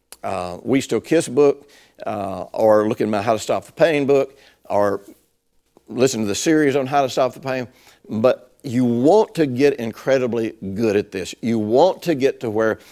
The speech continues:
every time you're ready to <clears throat> challenge or confront a person, uh, uh, you, you, you stop yourself and make sure that you're not doing it from the place of judgment. As a matter of fact,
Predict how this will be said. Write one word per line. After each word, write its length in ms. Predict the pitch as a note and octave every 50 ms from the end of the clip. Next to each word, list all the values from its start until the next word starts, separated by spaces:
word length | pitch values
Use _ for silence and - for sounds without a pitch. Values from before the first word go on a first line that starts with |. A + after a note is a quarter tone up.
| - - - - _ _ _ _ _
every 360 | D3+ E3 F#3+ A3+ G3+ A#3 A3
time 400 | E3+ F#3 G3 - - - F3 D3+
you're 180 | D3 C#3 C#3 C3+
ready 320 | B2+ C#3 E3+ F#3 E3+ D3
to 220 | B2+ - C#3+ A#2 -
<clears throat> 380 | - _ - - F3+ E3 E3
challenge 540 | - - - F#3 D3+ D#3 D#3+ D#3+ E3+ D3+ C3
or 100 | B2+ A2+
confront 440 | - - A2 G#2+ - - D3 C#3+ C3
a 40 | A#2+
person, 520 | - - B2+ A2+ G#2+ G2 - G#2+ G2+ G2 - _ _ _ _ _ _ _ _ _ _ _ _ _ _ _ _ - _ _ -
uh, 300 | A#2 A2 G#2 G#2 F#2+ - _ _ - - - _ _ _ _ _ _
uh, 260 | A2+ A2 G#2 G#2 G#2+ - _ _ _ _ _
you, 200 | - B2 B2+ A2+ - - _ _ _
you, 120 | C3+ C3 - _ _ _ _ _ _ _ _ _ -
you 120 | C3 A#2+
stop 440 | A2+ - - - F#3+ E3+ D#3+ D3+ -
yourself 420 | B2 A2 - - A2 G2+ G2+ G2+ -
and 200 | A2 G#2 G#2+ A2
make 160 | A#2 C3 D#3 -
sure 260 | - - G#3 F3+ C#3+
that 340 | G#2+ G#2+ - - - G#2+ - -
you're 160 | - A2 G#2+
not 500 | G2+ G2+ G#2+ A2+ A2+ A#2+ B2+ - - A#2
doing 260 | B2+ C3+ B2+ A#2 G#2+ G2+
it 180 | G#2 - - -
from 420 | - - - - G#2 G2+ G#2 G#2 -
the 100 | F2+ G2+
place 380 | G2+ - - G2 G2 F#2 - -
of 120 | F#2+ F#2
judgment. 460 | F2 G2 A2+ G#2+ G2 E2 D#2 F2+ F2 -
As 120 | - F#2+ G2+
a 20 |
matter 140 | G2+ A2 A#2+
of 60 | A2
fact, 240 | C#3 B2+ A#2 -